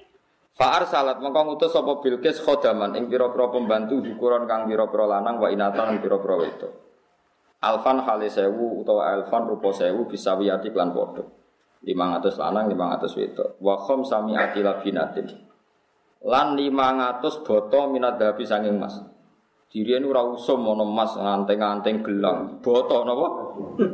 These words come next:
Boto emas limang atus. Nguriyen ra usum batangan emas cilik-cilik kados nang toko-toko emas ana mung sak menten batangan. Iku wae kowe ra duwe. Niku riyen sak boto napa?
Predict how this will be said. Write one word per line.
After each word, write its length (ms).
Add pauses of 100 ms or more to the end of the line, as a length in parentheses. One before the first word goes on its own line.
(220)
Boto 240
emas 400
limang 320
atus. 240 (960)
Nguriyen 400
ra 160
usum 320
batangan 400
emas 160
cilik-cilik 560
kados 220
nang 100
toko-toko 480
emas 160
ana 160
mung 160
sak 80
menten 320
batangan. 720
Iku 240
wae 80
kowe 160
ra 160
duwe. 400
Niku 240
riyen 240
sak 240
boto 400
napa? 160